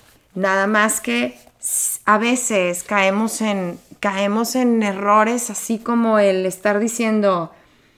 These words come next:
"Pues es a ti a quien le debe de importar, ¿verdad? Tú eres el que va a vivir con las consecuencias de esto". Entonces, eso,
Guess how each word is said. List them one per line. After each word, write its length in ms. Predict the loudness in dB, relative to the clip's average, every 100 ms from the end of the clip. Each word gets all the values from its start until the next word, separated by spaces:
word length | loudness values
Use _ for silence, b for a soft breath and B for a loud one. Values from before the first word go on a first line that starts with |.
| b b -4
"Pues 180 | -2 0
es 160 | -2
a 80 | -2
ti 120 | 2
a 60 | 2
quien 200 | 4 2
le 60 | 4
debe 180 | 2
de 80 | 2
importar, 580 | 0 -2 -4 -2 -2 0
¿verdad? 380 | -4 -6 -8 -10 -2
Tú 80 |
eres 240 | 0 0 -2
el 100 | -2
que 140 | 2
va 120 | 4
a 60 | 4
vivir 240 | 2 0
con 140 | -2 -2
las 160 | -2
consecuencias 800 | -4 -4 -4 -2 -2 -2 -2 -2
de 100 | -2
esto". 320 | -2 -4 -12 -18 _ _ b b b b b
Entonces, 800 | -2 0 2 0 2 0 0 -6 _ _ _ -4
eso, 520 | -4 0 0 0